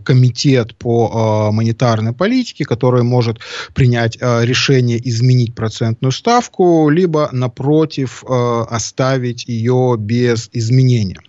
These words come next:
То есть, э, мне кажется, вполне очевидно, э, почему Национальный банк не делает резких шагов, то есть почему, например, там сразу не снизил процентную ставку на,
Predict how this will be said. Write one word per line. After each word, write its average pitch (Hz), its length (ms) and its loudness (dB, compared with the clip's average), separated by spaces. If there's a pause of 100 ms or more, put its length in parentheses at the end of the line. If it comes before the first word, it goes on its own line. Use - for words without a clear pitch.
(600)
То 151 100 2
есть, 139 180 2
э, 143 140 2
мне 160 140 0
кажется, 180 280 -2
вполне 180 340 0
очевидно, 175 800 -2
э, 139 340 -4
почему 156 680 -2
Национальный 139 640 0
банк 131 540 -2
не 131 160 -4
делает 123 680 0
резких 202 440 -2
шагов, 117 580 -2
то 104 140 -6
есть 98 160 -8
почему, 135 360 0
например, 113 440 0
там 98 160 -4
сразу 120 380 0
не 107 80 -2
снизил 110 400 0
процентную 107 540 -2
ставку 110 400 -2
на, 104 200 2